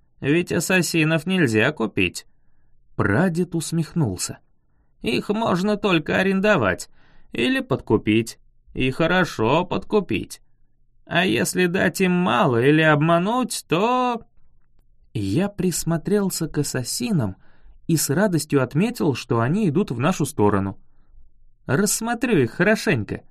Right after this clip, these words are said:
мелькнуло у меня в голове. А вот прадед, наоборот, занервничал. "Ой, нехорошо,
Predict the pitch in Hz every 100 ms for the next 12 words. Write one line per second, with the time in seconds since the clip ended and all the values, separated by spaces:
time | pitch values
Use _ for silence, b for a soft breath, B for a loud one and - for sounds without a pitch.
0 | _ - 180 160 151 170 190 135 127 147
1 | 127 110 143 160 117 92 _ _ _ _
2 | - - - 156 180 208 220 - 202 196
3 | 190 220 214 220 220 214 190 151 170 -
4 | - 175 202 202 151 113 110 107 104 -
5 | 113 110 _ _ _ _ _ _ _ _
6 | _ - 71 - - 101 165 190 165 -
7 | 151 123 101 92